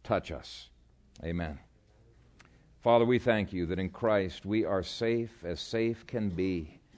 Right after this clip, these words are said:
And I pray that you would help these people, every one of them, to run into the safety of your arms and to cover themselves with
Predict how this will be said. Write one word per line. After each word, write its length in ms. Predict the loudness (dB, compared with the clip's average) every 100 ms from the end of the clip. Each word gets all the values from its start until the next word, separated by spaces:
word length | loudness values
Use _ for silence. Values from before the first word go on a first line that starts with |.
| -20 _ _ _ _ _ _
And 120 | 0 2
I 140 | 2
pray 460 | 4 4 6 4 2
that 240 | -2 -2
you 100 | 2
would 140 | 2
help 340 | 4 4 2 2
these 480 | 4 6 4 0 -8 -14 -2
people, 400 | 0 0 2 2
every 360 | 2 2 2
one 380 | 2 0 0 2
of 120 | 0
them, 260 | -2 -4 -4
to 100 | -4
run 480 | -2 0 0 0 -2
into 200 | -2 -4
the 100 | -4
safety 540 | -2 0 0 -2 -2
of 100 | 0
your 260 | 0 0 0
arms 600 | -2 -2 -2 -2 -4 -4
and 140 | -6 -6
to 80 |
cover 340 | -4 0 0 0
themselves 720 | -2 -4 -2 -2 0 -4 -4
with 320 | -2 -2 -2